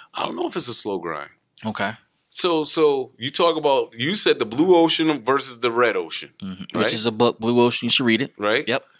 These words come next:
Speaker 1: So, so in the red ocean, even though there was a, there was a feeding frenzy,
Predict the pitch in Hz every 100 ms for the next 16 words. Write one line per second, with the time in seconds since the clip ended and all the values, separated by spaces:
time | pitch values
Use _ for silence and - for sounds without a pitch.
0 | _ _ - 151 127 120 120 - 123 117
1 | 107 95 _ _ _ 123 123 110 117 151
2 | 135 117 110 95 87 90 _ _ _ _
3 | _ _ _ _ _ _ _ _ - 180
4 | 214 147 127 113 92 - - - 117 107
5 | 143 117 104 - 147 196 113 - 90 85
6 | 78 76